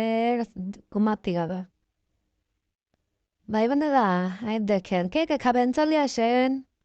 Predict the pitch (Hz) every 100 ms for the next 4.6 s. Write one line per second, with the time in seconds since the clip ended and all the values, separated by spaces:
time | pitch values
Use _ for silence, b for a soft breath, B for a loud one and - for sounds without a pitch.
0 | _ _ _ _ _ _ _ _ _ _
1 | _ _ _ _ _ _ _ _ 240 240
2 | 254 254 240 247 254 - 247 233 233 233
3 | 247 240 247 247 254 247 226 233 240 -
4 | 220 220 214 208 202 190